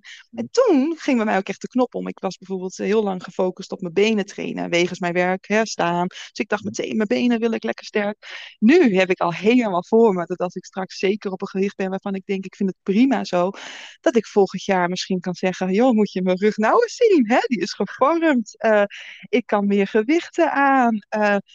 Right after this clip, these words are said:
Speaker 2: dat lijkt mij onwijs gaaf.
Speaker 1: Ja.
Speaker 2: Nee, dat dus. Het meer vormen, het meer shapen. Wie weet kan ik een extra stukje hardlopen. Nu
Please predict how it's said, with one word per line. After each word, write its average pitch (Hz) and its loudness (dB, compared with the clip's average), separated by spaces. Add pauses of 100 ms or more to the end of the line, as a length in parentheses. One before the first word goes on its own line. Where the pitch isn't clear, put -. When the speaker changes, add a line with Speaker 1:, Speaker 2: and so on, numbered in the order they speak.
(100)
Speaker 2:
dat - -10
lijkt 151 -10
mij 151 -6
onwijs 151 -6
gaaf. 285 -4 (460)
Speaker 1:
Ja. 101 -16 (540)
Speaker 2:
Nee, 285 2
dat 277 2
dus. 302 2
Het 240 2
meer 226 2
vormen, 302 2
het 269 0
meer 214 -2
shapen. 294 0
Wie 214 -4
weet 196 2 (340)
kan 208 2
ik 196 0
een 202 2
extra 196 -4
stukje - -6
hardlopen. 311 2
Nu 196 4